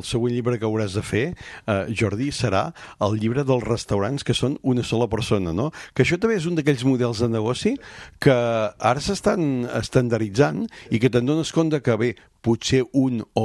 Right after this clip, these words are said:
o dos persones, no? És a dir, la parella, tal com deies tu ara, eh, o, per exemple, estem veient en, a, a, a, a Puigcerdà, no? Cinc-cents trenta-nou plats forts a, allà dalt a, a Llívia i d'allò. Dius, "Hosti, tu",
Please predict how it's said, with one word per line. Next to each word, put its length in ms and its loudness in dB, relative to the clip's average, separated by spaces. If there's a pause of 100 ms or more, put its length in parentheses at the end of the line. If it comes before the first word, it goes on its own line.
o 320 -2
dos 400 2
persones, 640 -2
no? 160 0
És 80 -4
a 80 -2
dir, 80 2 (240)
la 160 2
parella, 400 0
tal 240 0
com 160 -2
deies 320 -2
tu 240 -4
ara, 160 -4 (400)
eh, 160 0
o, 240 -2
per 140 -6
exemple, 180 -2
estem 240 -2
veient 400 0
en, 100 -4 (260)
a, 120 0 (160)
a, 200 -2 (280)
a, 120 -2 (120)
a 240 -4
Puigcerdà, 480 -2
no? 160 -2
Cinc-cents 400 -4
trenta-nou 320 0
plats 320 -2
forts 240 2
a, 80 0 (320)
allà 240 0
dalt 160 0
a, 160 0
a 160 -2
Llívia 400 0
i 80 -2
d'allò. 160 -2 (240)
Dius, 240 -4
"Hosti, 320 -4
tu", 140 2